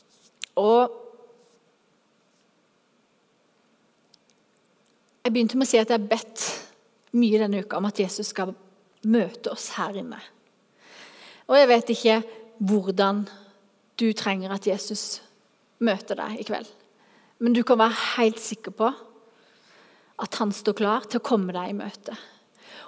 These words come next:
Og jeg vet ikke om det er nederlag, om det er svik, om det er smerte, om det er sorg, om det er spørsmål.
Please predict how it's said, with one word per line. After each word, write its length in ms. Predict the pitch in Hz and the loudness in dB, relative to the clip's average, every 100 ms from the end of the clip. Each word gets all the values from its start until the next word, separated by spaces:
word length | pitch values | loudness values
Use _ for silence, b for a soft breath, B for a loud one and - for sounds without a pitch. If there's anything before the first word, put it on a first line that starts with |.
| B | B
Og 80 | 262 | 6
jeg 80 | 254 | 8
vet 220 | 240 - | 6 6
ikke 280 | 269 247 226 | 6 6 4
om 120 | 220 | 4
det 100 | 208 196 | 4 4
er 360 | 185 180 180 - B B | 2 0 -2 -6 B B
nederlag, 840 | 285 294 233 233 233 233 233 233 226 - - _ _ _ _ _ _ _ 220 | 4 6 6 4 4 6 4 2 -6 -16 -20 _ _ _ _ _ _ _ -2
om 80 | 214 | 0
det 80 | 214 | 2
er 40 | |
svik, 640 | - 240 240 240 - - - - _ _ b b b b b b b b b b - | 2 2 0 -2 -10 -12 -12 -16 _ _ b b b b b b b b b b -2
om 80 | |
det 80 | 220 | 0
er 80 | 220 | 0
smerte, 420 | 247 - - - | 0 -4 -6 -2
om 60 | 202 | 0
det 80 | 196 | -2
er 60 | |
sorg, 440 | - 208 196 196 - - 233 | 0 -2 -2 -10 -14 -14 -2
om 100 | 220 | 2
det 80 | |
er 80 | 220 | 2
spørsmål. 640 | - 233 - - 233 226 | 2 0 2 2 2 2